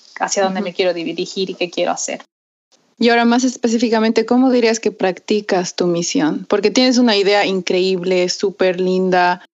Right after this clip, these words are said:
Speaker 2: eh, que integra bastantes factores acerca de lo que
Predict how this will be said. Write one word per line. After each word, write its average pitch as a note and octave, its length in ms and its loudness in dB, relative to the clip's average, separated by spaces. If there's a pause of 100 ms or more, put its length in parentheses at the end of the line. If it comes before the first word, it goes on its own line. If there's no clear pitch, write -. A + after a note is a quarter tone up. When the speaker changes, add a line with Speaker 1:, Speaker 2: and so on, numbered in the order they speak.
(340)
Speaker 2:
eh, F#3 600 2
que G3+ 80 0
integra G3 540 2
bastantes F#3+ 800 -2
factores F#3 560 0
acerca F3+ 380 -2
de E3+ 100 0
lo F3+ 200 -2
que - 400 -2